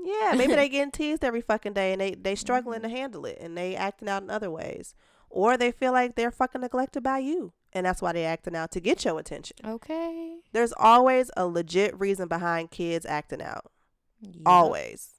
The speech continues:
Speaker 1: It's not just because they wanna defy you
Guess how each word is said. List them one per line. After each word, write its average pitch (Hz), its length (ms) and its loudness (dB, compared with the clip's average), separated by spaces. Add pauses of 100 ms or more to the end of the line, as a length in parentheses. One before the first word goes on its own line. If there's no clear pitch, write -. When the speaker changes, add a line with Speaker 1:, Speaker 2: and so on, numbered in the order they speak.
(1000)
Speaker 1:
It's 165 100 -12
not 185 180 2
just 196 140 -8
because 196 220 -4
they 180 100 -2
wanna 170 200 -4
defy 160 360 -4
you 143 400 -10